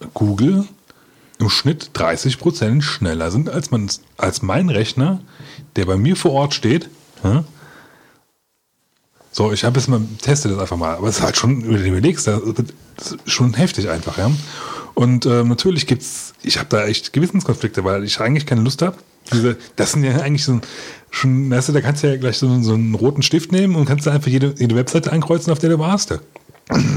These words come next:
Und, ähm, und Google halt weiß dann halt im Prinzip noch mehr über dich.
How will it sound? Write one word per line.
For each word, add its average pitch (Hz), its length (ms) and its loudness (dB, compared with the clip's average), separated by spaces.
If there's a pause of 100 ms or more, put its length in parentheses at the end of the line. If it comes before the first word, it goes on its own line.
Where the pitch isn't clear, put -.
(1300)
Und, 120 380 2
ähm, 117 460 0 (320)
und 123 100 2
Google 147 260 2
halt 120 140 0
weiß 127 180 -2
dann 117 100 0
halt 110 260 -2
im 107 80 -6
Prinzip - 220 -4
noch 170 160 0
mehr 101 120 2
über 95 140 0
dich. 175 220 -2